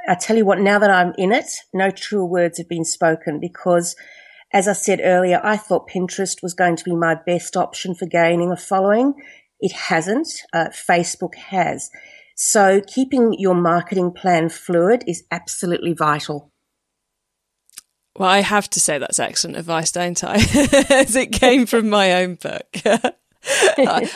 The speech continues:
Speaker 2: I'm loving the plugs today, Kerry. Really appreciating these. Um, <laughs> so Masterplan World, you can find those top tips and link to everything else we've been chatting about in today's episode by going to e-commerce masterplan dot com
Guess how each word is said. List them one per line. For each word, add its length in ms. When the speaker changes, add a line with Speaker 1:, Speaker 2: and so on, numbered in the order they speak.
Speaker 2:
I'm 160
loving 300
the 80
plugs 380
today, 260
Kerry. 300
Really 260
appreciating 600
these. 340
Um, 300
<laughs> 440
so 400
Masterplan 560
World, 300
you 80
can 100
find 340
those 200
top 260
tips 340
and 120
link 220
to 200
everything 540
else 240
we've 80
been 60
chatting 340
about 200
in 60
today's 360
episode 440
by 140
going 180
to 140
e-commerce 480
masterplan 500
dot 220
com 320